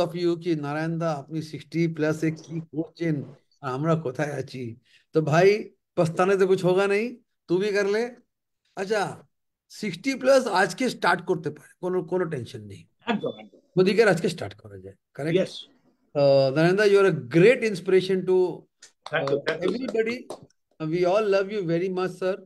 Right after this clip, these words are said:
Speaker 1: Uh, আপনি প্রুভ করে দিয়েছেন, ও এজ ফেজ কুছ হোতা নেই, সব মাইন্ডসেট হোতা হ্যায়। আপনি আজকে বলেই দিয়েছেন, সব
Speaker 2: Yes।
Speaker 1: মাইন্ডসেট। So, আপনার session was so beautiful। আমি, I am sure people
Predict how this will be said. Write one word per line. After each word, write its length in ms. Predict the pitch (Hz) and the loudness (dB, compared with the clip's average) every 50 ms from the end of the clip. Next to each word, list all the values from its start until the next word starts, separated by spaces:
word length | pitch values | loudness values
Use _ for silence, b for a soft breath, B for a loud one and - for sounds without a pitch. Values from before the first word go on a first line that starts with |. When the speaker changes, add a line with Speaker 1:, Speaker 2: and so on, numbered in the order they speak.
| _ _ _ _ _ _ _ _ - | _ _ _ _ _ _ _ _ -14
Speaker 1:
Uh, 320 | - 139 139 143 143 139 143 143 143 | -8 -6 -4 -2 -2 -2 -2 -2 -2
আপনি 180 | 143 147 190 220 190 190 | -4 -2 -4 -8 -6 -2
প্রুভ 180 | - 202 220 220 - 196 | 0 0 0 0 0 0
করে 140 | 254 254 262 254 247 | 0 0 0 0 2
দিয়েছেন, 360 | 254 240 - 233 214 170 127 113 117 - _ _ _ _ _ _ _ - | 0 0 0 0 0 -2 -2 -4 -10 -18 _ _ _ _ _ _ _ -12
ও 60 | 185 226 202 | -8 -2 0
এজ 180 | 156 165 165 160 - | 2 2 0 0 2
ফেজ 160 | 190 180 175 - - | 0 0 0 0 -4
কুছ 120 | 185 180 - | -4 -2 -2
হোতা 180 | 170 165 175 175 | -4 -2 -2 -2
নেই, 140 | 175 185 202 190 - | 0 0 -2 -2 -2
সব 100 | 185 160 143 143 135 143 | -4 -6 -6 -8 -6 -2
মাইন্ডসেট 320 | 147 156 156 156 156 135 | -2 -2 0 -2 -2 -4
হোতা 160 | 135 127 127 127 | -4 -8 -8 -10
হ্যায়। 100 | 113 113 | -12 -8
আপনি 120 | 147 156 | -2 0
আজকে 200 | 160 165 160 175 196 180 | 0 2 2 2 2 4
বলেই 180 | 185 190 220 196 | 4 2 2 2
দিয়েছেন, 320 | 208 190 175 - 156 131 - - - _ _ _ _ - | 2 0 0 0 -8 -10 -12 -14 -20 _ _ _ _ -6
সব 80 | 165 165 | -4 -4
Speaker 2:
Yes। 100 | 143 123 | -2 -2
Speaker 1:
মাইন্ডসেট। 400 | 123 143 165 165 160 - 123 - - _ _ _ _ _ _ _ _ _ _ _ _ _ _ _ - | 2 2 2 2 2 -2 -8 -10 -12 _ _ _ _ _ _ _ _ _ _ _ _ _ _ _ -6
So, 80 | 143 147 147 143 143 143 131 131 143 _ _ _ _ _ - | -2 -2 0 0 -2 -4 -6 -8 -14 _ _ _ _ _ -10
আপনার 240 | 131 139 147 185 175 165 - | -10 -6 -2 -2 -2 0 0
session 220 | 151 143 175 175 170 165 | 0 0 0 0 0 0
was 100 | 170 160 160 - - | 0 0 -2 0 2
so 80 | 190 202 185 185 | 2 2 4 2
beautiful। 380 | 190 190 196 175 185 196 208 208 220 - _ _ b b b b b _ - 143 | 2 2 2 2 0 -2 -4 -4 -6 -18 _ _ b b b b b _ -6 -4
আমি, 120 | 160 180 180 170 | -2 0 0 0
I 20 | 165 180 | -2 -2
am 60 | 180 170 - - | -4 -8 -8 -8
sure 260 | - 220 226 233 226 196 175 165 | -2 0 2 2 2 0 -2 -4
people 260 | 190 185 185 190 190 | -8 -8 -6 -2 -2